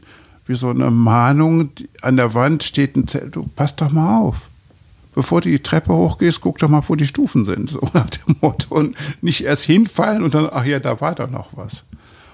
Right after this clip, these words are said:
Und so helfen sie mir heute, mein Leben anders zu führen. Ein ganz kleines Beispiel ist das mit dem Zuhören, weil das so wichtig ist.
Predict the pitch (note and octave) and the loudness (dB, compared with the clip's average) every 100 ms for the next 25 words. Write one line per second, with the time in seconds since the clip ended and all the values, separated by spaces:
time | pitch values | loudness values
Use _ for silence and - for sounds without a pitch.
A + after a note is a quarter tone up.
0 | - - B2+ - B2 B2+ F3+ - C3+ A2 | -14 -6 -4 2 2 4 2 0 -4 -2
1 | A2+ A#2 A2+ A#2+ A#2 A#2 A#2+ B2 B2+ C3+ | 0 2 2 2 0 2 2 2 2 2
2 | C3+ C3 - C3+ C3 A2+ - - - F#2 | 2 2 2 2 2 0 -6 -10 -10 -8
3 | - - _ _ _ - - - - - | -8 -12 _ _ _ -20 -20 -20 -20 -20
4 | _ - B2+ C#3 D#3 - C#3 C#3+ D#3 C3+ | _ -4 0 2 0 0 0 2 2 0
5 | B2 A#2+ C#3 - - C3+ - C3+ - C3+ | 0 2 2 0 -2 -2 -4 -4 -4 -6
6 | B2+ B2 A#2+ - C#3+ C#3 A#2 G#2+ G#2+ G#2 | 0 2 2 -2 0 2 4 2 2 0
7 | A2 A2 - A2 A2 G#2 - G2 - A2+ | 0 -2 -2 -2 -2 -4 -6 -8 -8 -10
8 | - | -10